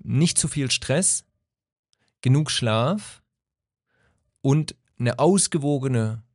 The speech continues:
gesunde Ernährung mit viel, äh, Obst und Gemüse. Ja, mehr Gemüse als Obst, aber um da eben quasi auch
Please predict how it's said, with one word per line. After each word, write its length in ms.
gesunde 480
Ernährung 640
mit 240
viel, 760
äh, 260
Obst 400
und 260
Gemüse. 480
Ja, 140
mehr 400
Gemüse 380
als 160
Obst, 400
aber 480
um 220
da 240
eben 440
quasi 380
auch 220